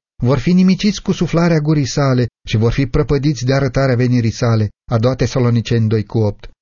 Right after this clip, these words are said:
Ca și Israelul din vechime, cei nelegiuiți se distrug singuri, ei cad prin nelegiuirea lor. Printr-o viață de păcat, s-au îndepărtat atât de mult de Dumnezeu,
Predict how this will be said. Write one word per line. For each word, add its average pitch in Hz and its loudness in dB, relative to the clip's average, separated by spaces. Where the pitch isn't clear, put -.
Ca 123 2
și 127 0
Israelul 139 0
din 170 2
vechime, 165 2
cei 160 -2
nelegiuiți 147 0
se 135 -2
distrug 127 -2
singuri, 110 0
ei 120 2
cad 139 -2
prin 139 -2
nelegiuirea 117 0
lor. 107 -4
Printr-o 131 0
viață 165 -2
de 175 -2
păcat, 156 -2
s-au 127 0
îndepărtat 151 -2
atât 185 -2
de 196 0
mult 190 2
de 156 0
Dumnezeu, 139 -2